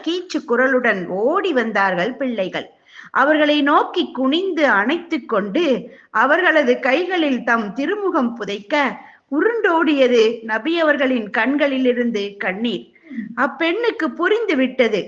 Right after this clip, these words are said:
"அல்லாஹ்வின் தூதரே, என் கணவரை பற்றிய சோகச் செய்தி கொண்டு வந்தீர்களோ?" "ஆம், போரில் வீர மரணம் எய்திவிட்டனர்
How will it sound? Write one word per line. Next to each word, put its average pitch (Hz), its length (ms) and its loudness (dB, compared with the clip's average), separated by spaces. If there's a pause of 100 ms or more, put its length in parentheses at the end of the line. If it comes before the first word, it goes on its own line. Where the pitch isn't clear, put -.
(540)
"அல்லாஹ்வின் 302 720 2
தூதரே, 285 520 2 (420)
என் 285 220 0
கணவரை 381 540 2
பற்றிய 302 440 0 (160)
சோகச் 453 520 0
செய்தி 311 280 -2
கொண்டு 302 320 0
வந்தீர்களோ?" 339 640 2 (920)
"ஆம், 247 360 4 (540)
போரில் 330 520 4 (120)
வீர 359 400 2
மரணம் 269 520 2
எய்திவிட்டனர் 254 920 2